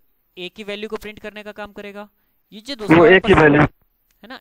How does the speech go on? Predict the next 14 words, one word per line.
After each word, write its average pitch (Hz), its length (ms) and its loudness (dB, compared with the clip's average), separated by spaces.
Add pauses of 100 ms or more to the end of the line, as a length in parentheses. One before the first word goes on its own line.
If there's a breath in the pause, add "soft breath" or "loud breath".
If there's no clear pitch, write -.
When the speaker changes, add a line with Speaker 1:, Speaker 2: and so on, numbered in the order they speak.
Speaker 1:
ये 196 160 -18
इसकी 185 320 -20
value 147 220 -16
को 208 120 -18
print 156 220 -20
करने 139 220 -20
का 175 80 -20
काम 135 200 -20
करेगा। - 280 -20 (520)
Clear 233 220 -12
है 233 60 -14
क्या? 226 140 -16 (3000)
Speaker 2:
यस 156 240 4
sir। 147 300 2